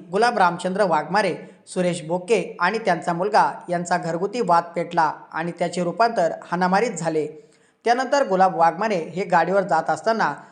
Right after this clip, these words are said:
सुरेश बोके व रामदास उर्फ रामड्या बोके या दोन पिता पुत्राने औचित्य साधून गुलाब वाघमारे यांच्यावर कुऱ्हाडीने वार केले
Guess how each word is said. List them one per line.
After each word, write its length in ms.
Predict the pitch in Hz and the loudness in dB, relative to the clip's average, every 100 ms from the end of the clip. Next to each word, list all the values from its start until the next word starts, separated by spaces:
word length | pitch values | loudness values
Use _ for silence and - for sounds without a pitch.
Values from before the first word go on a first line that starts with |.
| _ | _
सुरेश 320 | - 185 180 151 | -4 0 0 0
बोके 420 | 190 208 202 - | -2 0 -2 0
व 100 | 175 | 2
रामदास 480 | 180 175 185 190 - - | 2 4 2 0 0 -6
उर्फ 180 | 208 208 | -2 0
रामड्या 420 | 226 175 170 175 | 4 2 2 0
बोके 580 | 180 208 190 151 - - _ - | 0 -2 -2 -4 -8 -20 _ 0
या 120 | 175 | 0
दोन 240 | 170 233 | 4 2
पिता 260 | 226 185 185 | 2 0 0
पुत्राने 460 | 185 170 202 214 180 - - | 0 -4 -2 -2 -2 -6 -4
औचित्य 420 | 170 170 180 180 | -4 -2 -4 -4
साधून 380 | 180 220 202 156 - - - | 0 0 0 -4 -10 -20 -4
गुलाब 260 | 190 254 208 | 2 2 4
वाघमारे 500 | 170 165 202 208 156 170 | 0 2 0 0 -2 -2
यांच्यावर 460 | 175 175 226 202 156 | -2 0 2 2 2
कुऱ्हाडीने 600 | - 202 220 226 240 254 | -2 2 2 2 0 0
वार 240 | 175 160 | 2 0
केले 340 | 160 170 165 | -2 -2 -2